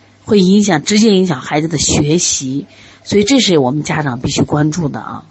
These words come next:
因为腺样体肥大的害处太多了，比如腺样体，腺样体的面容，关键它还引起许多，许多并发症，像这个分泌性中耳炎，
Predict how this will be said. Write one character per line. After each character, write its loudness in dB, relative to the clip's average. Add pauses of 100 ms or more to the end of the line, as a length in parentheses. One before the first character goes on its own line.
(120)
因 2
为 2
腺 2
样 2
体 -6
肥 -4
大 -4
的 -4
害 -4
处 -10
太 -10
多 -10
了， -10 (260)
比 -6
如 0
腺 -2
样 0
体， -12
腺 -4
样 -4
体 -14
的 -6
面 -4
容， -8 (520)
关 2
键 2
它 -4
还 -6
引 -2
起 -10
许 -6
多， -4
许 -14
多 -2
并 -6
发 -6
症， -8
像 -8
这 -6
个 -6 (260)
分 -2
泌 -2
性 -2
中 0
耳 -2
炎， -4